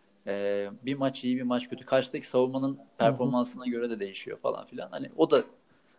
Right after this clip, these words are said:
Speaker 1: hani, atıyorum, iyisiyle kötüsüyle mesela Rodriguez bir sol açık.
Speaker 2: Evet.
Speaker 1: O pozisyonun, e, nasıl oynayacağını biliyor olmalı. Yani kağıt üzerinde bilmiyor da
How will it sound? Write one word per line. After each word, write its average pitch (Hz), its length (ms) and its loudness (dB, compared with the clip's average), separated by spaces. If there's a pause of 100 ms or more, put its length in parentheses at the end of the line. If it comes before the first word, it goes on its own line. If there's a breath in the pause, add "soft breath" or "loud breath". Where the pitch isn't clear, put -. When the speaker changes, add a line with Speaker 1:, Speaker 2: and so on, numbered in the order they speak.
(240)
Speaker 1:
hani, 127 120 -14 (480)
atıyorum, - 280 -2
iyisiyle 156 300 6
kötüsüyle 135 340 -2
mesela 95 260 0
Rodriguez 131 480 4
bir 180 40 -8
sol 165 200 2
açık. - 380 2 (400)
Speaker 2:
Evet. - 320 -2 (840)
Speaker 1:
O 151 140 8
pozisyonun, 139 500 0 (120)
e, 127 120 -2 (500)
nasıl 139 260 2
oynayacağını 120 500 6 (260)
biliyor 135 260 4
olmalı. 98 460 0
Yani 104 140 -6
kağıt 110 240 4
üzerinde 101 300 -6
bilmiyor - 280 2
da 113 60 2